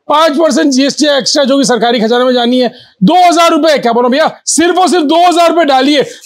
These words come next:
बाकी का पैसा आपके पास जब माल आ जाए ना तब देना है। जो scheme लेके आओ ना दो हजार की सरकार, क्या बोल रहा हूँ, दो हजार की सरकार क्या भैया, दस हजार का माल select करो, बीस का करो, तीस का करो, चालीस का करो, दो हजार रुपए डालो, ठीक है, बाकी का पैसा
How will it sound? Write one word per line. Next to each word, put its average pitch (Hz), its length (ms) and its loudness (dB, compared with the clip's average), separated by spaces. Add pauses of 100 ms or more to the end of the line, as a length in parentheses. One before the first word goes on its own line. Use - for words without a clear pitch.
बाकी 262 320 2
का 330 80 2
पैसा 285 340 -2 (420)
आपके 208 240 -2
पास 247 180 -4
जब 254 180 -4
माल 220 220 0
आ 220 80 0
जाए 220 140 0
ना 247 160 -2 (260)
तब 294 180 0
देना 262 240 0
है। 214 120 -4 (200)
जो 262 100 2
scheme 277 300 0
लेके 262 220 0
आओ 269 60 0
ना 285 120 0
दो 240 200 2
हजार 240 160 0
की 233 100 0
सरकार, 190 400 -4
क्या - 380 -8
बोल 208 100 0
रहा 247 100 0
हूँ, 208 80 -2
दो 226 60 0
हजार 262 120 0
की 262 40 -2
सरकार 254 220 -2
क्या 269 120 0
भैया, 262 220 0 (760)
दस 196 180 0
हजार 226 160 -2
का 247 80 -2
माल 233 160 -2
select 220 300 -2
करो, 233 240 -2 (380)
बीस 254 260 0
का 311 120 0
करो, 302 180 0
तीस 294 280 -2
का 330 100 -2
करो, 311 180 0
चालीस 285 300 -2
का 285 100 -2
करो, 214 300 -2 (380)
दो 285 200 2
हजार 311 180 2
रुपए 320 160 0
डालो, 247 280 0 (260)
ठीक 233 140 2
है, 302 160 0 (280)
बाकी 240 340 0
का 339 120 2
पैसा 302 220 0